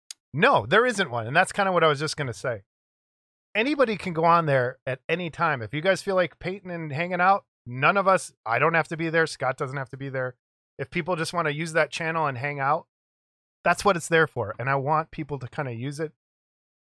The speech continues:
Use it as a community, use it as a hangout spot. If you wanna do a paint hobby hangout by yourself with someone else,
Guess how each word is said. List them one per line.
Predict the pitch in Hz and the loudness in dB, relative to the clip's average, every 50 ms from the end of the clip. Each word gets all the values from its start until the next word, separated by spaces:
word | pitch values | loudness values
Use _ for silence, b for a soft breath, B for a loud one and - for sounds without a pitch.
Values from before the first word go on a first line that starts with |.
| _ - | _ -8
Use | 165 180 175 | -6 -4 -2
it | 180 170 | 0 -2
as | 170 156 156 | -2 -4 -6
a | |
community, | - - 156 160 170 175 190 190 196 196 | -8 -8 -6 -6 -6 -6 -6 -6 -6 -6
use | 180 156 160 151 | -6 -4 -4 -2
it | 165 147 | -2 -2
as | 147 135 | 0 0
a | 135 120 | -2 -2
hangout | 123 151 165 165 165 156 | -2 -2 -2 -2 -4 -4
spot. | - - 170 160 160 165 - | -4 -4 -2 -2 -2 -2 -4
If | 120 - - | -8 -12 -10
you | 139 139 | -8 -6
wanna | 156 156 156 | -6 -6 -4
do | 151 165 160 | -4 -4 -4
a | 143 | -4
paint | - - 156 165 - _ - | -6 -8 -10 -10 -12 _ -10
hobby | - 143 151 156 143 | -8 -8 -6 -6 -6
hangout | 160 160 160 170 165 156 - | -6 -6 -6 -6 -8 -6 -4
by | 147 147 | -4 -4
yourself | 143 139 - - 165 196 190 - | -4 -4 -4 -2 -2 -2 -2 -4
with | 160 139 | -8 -8
someone | - 170 160 165 165 | -8 -6 -6 -4 -4
else, | 185 220 233 - - | -4 -4 -6 -10 -16